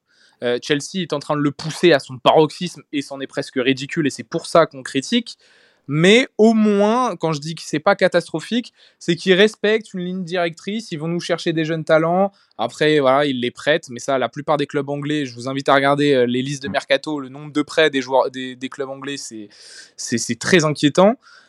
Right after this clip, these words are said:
Euh, mais voilà, c'est, c'est la dérive du foot, Chelsea. Je pense qu'on est en plein dedans.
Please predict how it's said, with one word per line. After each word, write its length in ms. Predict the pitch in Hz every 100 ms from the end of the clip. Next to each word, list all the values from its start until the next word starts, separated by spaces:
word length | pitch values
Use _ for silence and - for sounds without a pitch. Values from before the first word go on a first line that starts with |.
| _
Euh, 360 | 127 127 131 131
mais 120 | 139
voilà, 200 | 139 123
c'est, 140 | - 139
c'est 160 | - 156
la 140 | 170
dérive 320 | 160 185 202
du 120 | 160
foot, 360 | 170 - 139 -
Chelsea. 440 | - 135 123 123 131 - -
Je 120 | -
pense 180 | 131 -
qu'on 160 | 123
est 20 |
en 80 | 120
plein 220 | - 170
dedans. 340 | 160 139 139